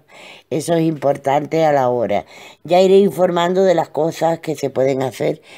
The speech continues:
en la noche de San Juan, ¿vale? Porque es súper importante, súper importante. Son tradiciones, pero,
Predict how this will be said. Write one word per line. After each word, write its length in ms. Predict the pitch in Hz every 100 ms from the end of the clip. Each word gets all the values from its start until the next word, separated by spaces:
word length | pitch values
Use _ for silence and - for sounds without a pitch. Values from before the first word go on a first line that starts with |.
| - -
en 160 | 143
la 120 | 139 139
noche 360 | 139 135 147
de 160 | 135 131
San 300 | - 131 117
Juan, 480 | 104 95 95 95 95
¿vale? 520 | 92 175 - - - _ _ _ _ _
Porque 360 | - 123 127 156
es 120 | 147
súper 540 | 156 156 165 165 - -
importante, 1300 | 117 165 170 - 110 - - 110 104 95 90 85 _ _ _ _ _
súper 400 | - 139 135 135
importante. 1000 | 127 120 98 - 92 95 85 - - _ _ _ - _
Son 300 | - 170 185 180
tradiciones, 920 | 190 190 214 - 247 226 220 220 208
pero, 880 | - 160 143 135 117 107 98 92 -